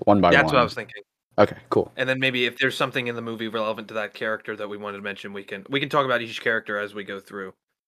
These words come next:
Speaker 1: And then we can kinda tie in the film and the plot and everything along with the characters, so.
Speaker 2: Exactly.
Speaker 1: Yeah.
Speaker 2: Okay, I'm,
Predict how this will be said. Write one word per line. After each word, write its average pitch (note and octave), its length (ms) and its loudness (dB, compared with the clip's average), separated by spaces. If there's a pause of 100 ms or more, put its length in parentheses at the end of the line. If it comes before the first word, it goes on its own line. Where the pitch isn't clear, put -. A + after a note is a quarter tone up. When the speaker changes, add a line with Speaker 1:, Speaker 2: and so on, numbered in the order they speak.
(220)
Speaker 1:
And B2+ 100 12
then C#3 80 10
we C3+ 80 8
can B2+ 80 2
kinda A#2+ 220 10
tie A2+ 200 6
in A2+ 80 6
the G#2 60 6
film G2+ 460 4 (380)
and A2 120 4
the G#2 60 6
plot G2+ 320 10
and G2+ 80 4
everything F#2+ 520 0
along F#2 280 4
with F2 100 -4
the F#2 80 -2
characters, - 500 -6 (140)
so. - 380 -4
Speaker 2:
Exactly. A2+ 580 4 (400)
Speaker 1:
Yeah. A2+ 160 10 (1120)
Speaker 2:
Okay, B2 460 4 (180)
I'm, F#3+ 160 4